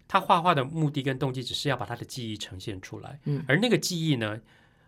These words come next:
Speaker 1: 你知道老人家很喜欢跟小孩讲一些，啊，我过去怎么样，怎么样，怎么样，怎么样，
Speaker 2: 嗯。
Speaker 1: 小孩会觉得没有兴趣。为什么呢？因为孩子是图像思考的。
Speaker 2: 嗯。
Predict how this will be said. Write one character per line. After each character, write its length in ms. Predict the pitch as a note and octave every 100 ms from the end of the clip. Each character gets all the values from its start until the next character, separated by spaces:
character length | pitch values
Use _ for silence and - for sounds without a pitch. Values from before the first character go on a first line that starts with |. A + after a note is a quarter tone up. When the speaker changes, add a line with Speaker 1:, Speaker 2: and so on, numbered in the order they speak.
| _
Speaker 1:
你 80 | A2+
知 60 |
道 80 | D3
老 160 | A#2 G#2
人 100 | G#2+
家 140 | D3
很 80 | D3+
喜 120 | B2
欢 120 | G#2+
跟 100 | A2
小 140 | B2 G2
孩 140 | F#2+
讲 260 | G2+ G2 E2+
一 40 |
些， 140 | F#2+ A2
啊， 200 | - A#2+
我 140 | G2
过 180 | F#2+ C3+
去 140 | B2
怎 120 | B2 F#2
么 80 |
样， 120 | G#2+ G#2+
怎 120 | F#2+
么 60 |
样， 100 | G2
怎 120 | G#2 F#2
么 80 |
样， 120 | F#2 G#2
怎 120 | C#3+
么 60 | C3
样， 120 | G#2 -
Speaker 2:
嗯。 60 | -
Speaker 1:
小 140 | -
孩 60 | C#3
会 80 |
觉 140 | F#3 A2+
得 120 | C#3 -
没 100 | B2
有 80 | C3+
兴 260 | - A#2 G#2+
趣。 300 | - A2 - _ _ _
为 100 | E3
什 140 | D#3
么 80 | F#2+
呢？ 140 | G2 A2+
因 100 | C#3+
为 40 |
孩 140 | D3 G#2+
子 80 | A2+
是 120 | -
图 180 | - G2+
像 180 | A2+
思 180 | F#2+ -
考 240 | G2 - C3+
的。 80 | C#3+
Speaker 2:
嗯。 240 | D3 C#3+